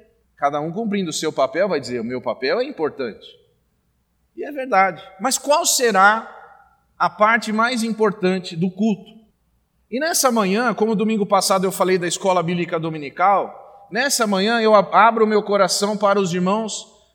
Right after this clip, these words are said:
da minha maior preocupação como pastor.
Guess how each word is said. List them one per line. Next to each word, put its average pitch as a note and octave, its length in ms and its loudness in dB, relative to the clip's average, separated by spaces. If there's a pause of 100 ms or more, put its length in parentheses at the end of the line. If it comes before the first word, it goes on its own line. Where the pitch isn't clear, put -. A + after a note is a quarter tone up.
da F#3+ 160 2
minha B3 240 -2
maior A#3 480 6
preocupação A3+ 1000 0 (360)
como G#3+ 260 0
pastor. E3+ 640 -2